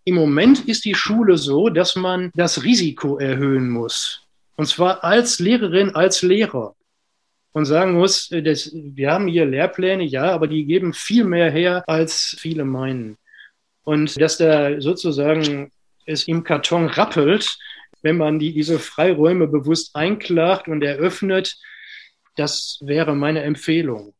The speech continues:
für den gegenwärtigen Unterricht. Der erstickt an Verwaltungsbestimmungen, an Kompetenzüberprüfung, Lernstandserhebung und so weiter. Und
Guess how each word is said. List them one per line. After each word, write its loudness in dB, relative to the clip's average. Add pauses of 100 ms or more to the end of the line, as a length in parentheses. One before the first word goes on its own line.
(160)
für -4
den -4
gegenwärtigen -2
Unterricht. -2
Der -6
erstickt -8
an -4 (400)
Verwaltungsbestimmungen, 0
an -4
Kompetenzüberprüfung, 0
Lernstandserhebung 0
und -2
so -2
weiter. -2
Und -6